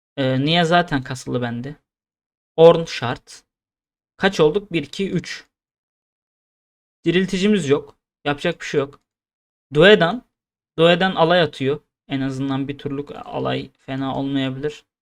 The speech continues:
Ee, zamanlı kullanırız. Bu güzel. Daiti mi yoksa Ruella mı? Hangisini kullanacağız acaba?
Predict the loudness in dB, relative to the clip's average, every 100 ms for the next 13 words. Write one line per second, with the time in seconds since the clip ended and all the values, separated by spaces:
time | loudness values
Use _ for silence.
0 | -16 -12 -10 -6 -2 -2 -2 -4 -4 -6
1 | -6 -8 -14 _ _ _ _ _ _ _
2 | _ _ _ _ _ -2 0 0 0 4
3 | 4 4 0 0 2 2 0 -4 _ _
4 | _ 0 0 0 0 2 4 2 0 -6
5 | _ _ _ _ _ _ 2 6 6 4
6 | 0 -2 -4 -2 -6 -6 -8 -8 -10 -8
7 | -8 -10 -10 -12 -12 -16